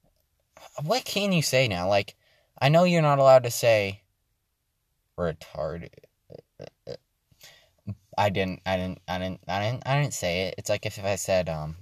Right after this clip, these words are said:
chink in the armor, you know? Like a, you know, if I was, if I was using the word in different, if different context. I didn't finish the word, you know? But, uh, like, can I say that was super handy capable what you just did?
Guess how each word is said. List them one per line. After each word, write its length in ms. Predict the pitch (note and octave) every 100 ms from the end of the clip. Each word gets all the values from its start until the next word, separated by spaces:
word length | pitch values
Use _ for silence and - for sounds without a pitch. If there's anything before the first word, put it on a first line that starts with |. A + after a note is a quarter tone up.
| -
chink 320 | - - C3 A#2+
in 100 | G2+
the 80 |
armor, 480 | - F#2 F2 D2+ A1+ - _ _ _ -
you 140 | E2
know? 220 | E2 E2 - _ _ _ _ _ _ _ -
Like 180 | E2 D#2+
a, 320 | B1+ B1 G2+ _ _ _ _ _ _ _ _ _ _ _ _ _ _ _ _ _ _ _ _ _ _ _ - - _
you 180 | - D3
know, 200 | F2 - - _ _ _ _ _ _
if 160 | F#2+ -
I 100 | F2+
was, 380 | E2+ D#2+ - - -
if 240 | - -
I 80 | C3+
was 140 | B2
using 200 | B2+ A#2
the 60 | G2+
word 180 | G2 F#2
in 100 | F2
different, 280 | F2 D2+ -
if 220 | - E2+ -
different 240 | G#2 F2+ -
context. 440 | E2 D2+ - -
I 60 | G2
didn't 160 | F#2
finish 340 | - F2+ D#2+ -
the 80 |
word, 300 | E2 E2+ C2+
you 80 | C2+
know? 160 | A#1 D#2+ _ _ _ - - - _ -
But, 160 | C3+
uh, 340 | B2+ G#2+ F2+ E2+ - _ _ _ E2+ -
like, 220 | A2+ A2+
can 180 | - C#3+
I 100 | C#3+
say 460 | - C3+ B2+ A#2+ A#2
that 200 | A#2 C#3
was 200 | D3 B2
super 460 | - - B2+ A2+
handy 320 | G#2+ G#2 G2+ F#2
capable 580 | G2+ F#2 F2+ E2 D#2+
what 140 | E2 D#2
you 160 | F2
just 160 | E2+ -
did? 300 | - D#2 E2